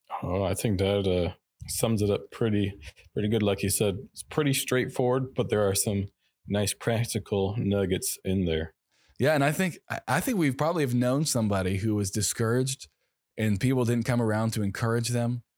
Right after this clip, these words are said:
Speaker 2: and they were turned out of the way. They're no longer in church. They were kinda like, "Oh, they'll get over it. They'll get through it." But people didn't s-, gather around them, and that, that turned into what we're gonna see in this next section. It turned into bitterness,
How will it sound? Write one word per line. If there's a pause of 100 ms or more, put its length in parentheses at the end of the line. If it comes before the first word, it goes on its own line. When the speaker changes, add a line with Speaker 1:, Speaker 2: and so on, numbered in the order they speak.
(300)
Speaker 2:
and
they
were
turned
out
of
the
way. (220)
They're
no
longer
in
church.
They
were
kinda
like,
"Oh,
they'll
get
over
it.
They'll
get
through
it." (240)
But
people
didn't
s-,
gather
around
them, (180)
and
that, (300)
that
turned
into
what
we're
gonna
see
in
this
next
section.
It
turned
into
bitterness,